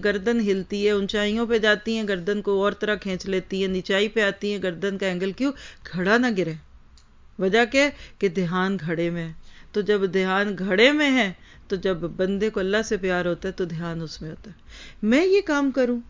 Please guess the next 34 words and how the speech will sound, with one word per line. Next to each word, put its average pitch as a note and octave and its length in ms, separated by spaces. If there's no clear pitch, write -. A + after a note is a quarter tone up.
اور F#3+ 120
وہ F3+ 240
رب D4+ 280
ناراض A3+ 440
ہو G#3 60
جائے، F#3 220
میرا B3 260
بھائی B3 280
خوش C#4 320
ہو D4 100
جائے B3+ 180
میرے A3+ 240
اس A3 120
کام F#3 260
سے، F3 200
تو G3 100
میرا F#3 260
رب G#3 220
ناراض G#3+ 400
ہو G3+ 140
جائے۔ G3 140
میری B3 260
بہن G#3+ 480
بڑی C#4+ 180
مطمئن A#3+ 540
ہو G#3 160
گئی G#3+ 140
اگر G#3 240
میں G3 160
نے A3 140
اس A3 140
کی A3 100
یہ G#3+ 180
رسم F#3+ 300